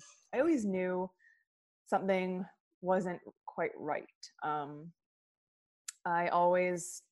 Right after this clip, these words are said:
just felt really remorseful and shameful every time I,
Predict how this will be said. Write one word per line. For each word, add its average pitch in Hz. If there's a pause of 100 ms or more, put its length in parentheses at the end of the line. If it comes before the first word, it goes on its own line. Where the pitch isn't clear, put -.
(240)
just -
felt 190
really 202
remorseful 190
and 165
shameful 180 (640)
every 170
time 165
I, 156